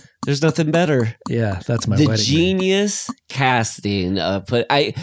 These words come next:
Speaker 1: you know, I'd seen parts of this and I knew Richard Dawson was in it, but
Speaker 2: He's so
Speaker 1: that
Speaker 2: good.
Speaker 1: is,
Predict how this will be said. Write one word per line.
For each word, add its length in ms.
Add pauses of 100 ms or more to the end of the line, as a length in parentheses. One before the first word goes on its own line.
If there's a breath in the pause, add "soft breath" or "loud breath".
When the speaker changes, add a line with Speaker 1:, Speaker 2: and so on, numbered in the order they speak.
(200 loud breath)
Speaker 1:
you 80
know, 60
I'd 160
seen 180
parts 300
of 60
this 320
and 100
I 80
knew 220
Richard 260
Dawson 400
was 220
in 100
it, 320
but 400 (240)
Speaker 2:
He's 260
so 280
Speaker 1:
that 180
Speaker 2:
good. 80
Speaker 1:
is, 160